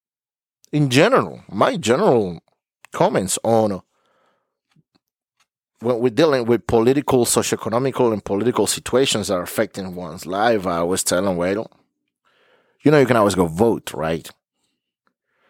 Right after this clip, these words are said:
Uh, you know, you can always do this." That is something, and I know I'm getting political, and I know I'm breaking my number one rule, but this foster care situation does gets, gets to my heart. It's, it's definitely personal,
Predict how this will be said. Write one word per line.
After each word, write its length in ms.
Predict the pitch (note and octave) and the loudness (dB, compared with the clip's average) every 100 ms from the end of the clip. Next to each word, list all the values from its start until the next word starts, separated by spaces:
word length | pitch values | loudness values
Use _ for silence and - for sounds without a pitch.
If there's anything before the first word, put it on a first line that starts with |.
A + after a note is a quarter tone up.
| _ _ _ - | _ _ _ -6
Uh, 340 | F#2 F2+ D#2+ | -4 -4 -6
you 100 | D2+ | 0
know, 80 | A#2+ | 2
you 100 | A#2 | 2
can 100 | G2+ | 2
always 480 | G2 F2+ - - - D#2+ | 0 -2 -4 -8 -10 -2
do 180 | G2+ A2 | 0 0
this." 380 | D2+ - - - _ _ _ _ _ | -2 -10 -14 -16 _ _ _ _ _
That 220 | - F#2 G2+ | -6 -2 0
is 120 | G2 | 0
something, 520 | - G2+ G2 F2+ F2+ | -2 -2 -4 -6 -6
and 120 | F#2+ | -2
I 120 | F#2+ | -2
know 140 | F#2+ G#2 | 2 2
I'm 120 | G#2 | 4
getting 200 | G2+ G2 | 2 2
political, 460 | - F#2+ F2+ - F2 | 2 0 -2 -2 -2
and 120 | F2+ | 0
I 100 | F#2+ | 2
know 160 | G2 G2 | 2 2
I'm 180 | F#2 | 0
breaking 280 | F2 F#2+ G2 | 0 0 0
my 120 | F#2 | 0
number 260 | F#2 F#2 F2+ | 2 0 0
one 180 | F2 E2+ | 0 -2
rule, 400 | F2+ F2+ F2 E2 _ _ - _ _ _ _ _ | -2 -2 -4 -8 _ _ -20 _ _ _ _ _
but 300 | F#2+ G2 F#2+ | -6 -2 -2
this 140 | - - | -4 -6
foster 380 | - A#2 - A2 | 0 0 2 2
care 200 | A2+ G#2 | 2 2
situation 520 | G2+ G2+ F#2 - F2 | -2 -2 -2 -4 -2
does 220 | F#2+ - | 0 0
gets, 480 | - F#2+ - - - _ A2+ | 0 -2 0 -2 -4 _ -2
gets 380 | B2 A2 - - | 2 2 2 -2
to 160 | - G2+ | -2 -6
my 140 | F#2+ | -6
heart. 360 | F2+ F2 D2+ - - _ | -8 -8 -10 -14 -20 _
It's, 280 | - F2 - | -20 -12 -10
it's 120 | F2 | -6
definitely 440 | G2+ G2 A2 G#2 G2 | -6 -2 0 0 0
personal, 600 | G2+ F#2 F#2 D#2+ D2+ | -2 -2 -4 -8 -12